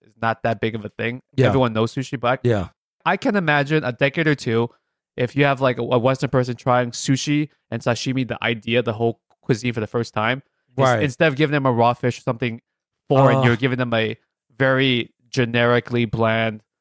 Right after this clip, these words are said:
Speaker 2: Right.
Speaker 1: you can't hate a California roll.
Speaker 2: Right. So I think in terms of, I think Korea, I think we, we kinda just jacked a lot of shit.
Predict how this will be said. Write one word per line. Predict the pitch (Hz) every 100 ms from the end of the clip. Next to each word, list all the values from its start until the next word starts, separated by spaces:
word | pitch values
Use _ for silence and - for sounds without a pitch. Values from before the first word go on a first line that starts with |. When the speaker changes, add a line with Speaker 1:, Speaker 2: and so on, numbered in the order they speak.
| _
Speaker 2:
Right. | 147 135 98 -
Speaker 1:
you | 110
can't | 139 120
hate | 117 113
a | 113
California | 110 107 117 104
roll. | 101 110
Speaker 2:
Right. | 147 127
So | 147
I | 123 151
think | 202 214 202 160
in | 147
terms | 160 160 143
of, | 135 117 - _ _ _ _ _ _ _ -
I | 151
think | 214 -
Korea, | 160 156 156 156
I | 135
think | 135 165
we, | 143 135 117 -
we | 123
kinda | - 143 127
just | 123 104 - _ _
jacked | 120 120 -
a |
lot | 120 117
of |
shit. | 110 131 143